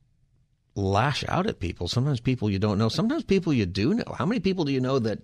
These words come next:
aren't even friends anymore because of social media? I know people. And they're like, "Well, we've had a falling out." Well, what happened? Well, it was some internet exchange.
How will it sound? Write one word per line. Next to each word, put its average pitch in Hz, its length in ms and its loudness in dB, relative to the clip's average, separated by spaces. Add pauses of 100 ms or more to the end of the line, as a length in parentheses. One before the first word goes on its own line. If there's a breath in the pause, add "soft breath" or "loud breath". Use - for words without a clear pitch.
(120)
aren't 131 200 0
even 113 180 2
friends 151 360 0
anymore 92 360 4
because 92 340 2
of 82 80 -2
social 90 280 -2
media? 82 300 -2
I 113 80 2
know 196 160 2
people. - 400 -10 (760 soft breath)
And - 80 2
they're 110 120 4
like, 92 200 -4
"Well, 85 200 0
we've 95 120 2
had 95 160 2
a 82 40 0
falling 92 340 0
out." 85 120 2
Well, 107 100 2
what 131 100 2
happened? 151 380 0
Well, 101 240 2
it - 80 -2
was 104 160 0
some 117 400 2
internet 113 500 2
exchange. - 720 -6